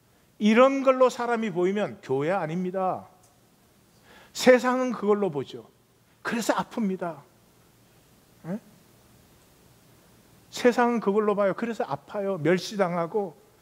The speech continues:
그래서 멸시 안 당하려고 우리가 몸부림을 치는 거죠. 근데 교회는 그게 보이면 안 돼요.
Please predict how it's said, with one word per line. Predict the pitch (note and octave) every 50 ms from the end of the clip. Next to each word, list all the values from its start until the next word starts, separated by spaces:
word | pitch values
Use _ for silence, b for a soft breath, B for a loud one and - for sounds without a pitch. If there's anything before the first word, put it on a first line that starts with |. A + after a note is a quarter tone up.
| b b b b b
그래서 | b - A#3
멸시 | A3 G#3+ A3+ G#3 A3 A3
안 | G3 F3+ F3+
당하려고 | G3+ G3+ G3+ G#3 G#3+ G#3 G3+ G3
우리가 | E3+ D3+ D#3 F3+ G3+ D3+
몸부림을 | G#2+ A2+ C3+ C#3+ D#3+ E3 E3 E3 D3+
치는 | - - - A3 G3+ F#3+
거죠. | E3 C3 A#2+ - - C#3+ C#3 C3+ B2 - _ _ _ _ _ _ _ _ _ _ _ _ b b b b b b
근데 | - D#3 D#3
교회는 | C#3+ - - E3+ F3 F#3 G3 G3+ G#3+ G#3 G3
그게 | - F3 E3 G3 F#3
보이면 | D3+ E3+ D#3+ D#3+ F3+ F3+
안 | D3+ A#2 A2+ A2+
돼요. | A#2+ A#2 G#2+ A2+ B2 B2 B2 A#2+ A#2